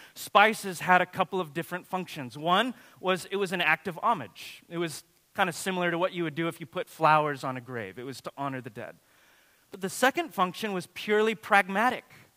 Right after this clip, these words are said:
It was to cover the stench of decay. You try to imagine this sweet mother going into the grave of her son,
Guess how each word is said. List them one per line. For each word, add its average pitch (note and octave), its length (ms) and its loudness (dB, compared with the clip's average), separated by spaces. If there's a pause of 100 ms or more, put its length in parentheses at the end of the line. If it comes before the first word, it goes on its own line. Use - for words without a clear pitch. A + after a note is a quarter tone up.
(540)
It A3 140 2
was A3+ 240 -2
to G3+ 160 -8
cover A#3 560 -2
the F3 120 -8
stench - 800 -6 (100)
of D#3 200 -4
decay. E3+ 760 -6 (680)
You A#3 100 0
try A3+ 340 0
to B3 140 0
imagine F#3 500 2
this D3 120 -6
sweet - 560 -8
mother F3 460 0 (760)
going A#3 320 2
into G#3 260 -6
the F3 80 -4
grave G3 440 0
of D#3+ 160 -8
her E3 140 -6
son, C#3+ 640 -4